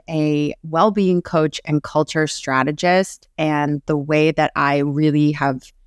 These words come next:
you know, come to look at that and grow into that title has been to, you know, really look at organizations as a full functioning, you know, organism, and that in order to achieve the best out of,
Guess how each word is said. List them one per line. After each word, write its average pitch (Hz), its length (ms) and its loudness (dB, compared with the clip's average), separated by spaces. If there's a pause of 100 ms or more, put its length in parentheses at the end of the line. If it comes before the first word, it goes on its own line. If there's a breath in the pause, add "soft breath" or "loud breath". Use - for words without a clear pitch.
(140)
you 165 60 0
know, 143 220 2 (140)
come 151 340 0
to 151 140 -2
look 139 340 -2
at 135 240 0 (120)
that 156 280 0
and 147 140 2
grow 135 260 0
into 143 320 -2
that 131 240 0
title 151 460 0
has 165 180 -4
been 143 300 -2
to, 139 440 -2 (460)
you 156 80 -2
know, 135 260 2
really 151 200 2
look 151 240 0
at 135 200 2
organizations 143 840 0 (100)
as 131 340 -2
a 135 200 -4 (180)
full 147 360 0 (100)
functioning, 143 720 0 (380)
you 147 100 0
know, 135 280 0
organism, 151 720 2
and 156 180 2
that 135 400 -2 (220)
in 156 120 -4
order 147 300 0
to 143 540 0
achieve 143 400 -4 (100)
the 135 160 -10 (140)
best 160 600 0 (100)
out 143 180 0
of, 143 340 0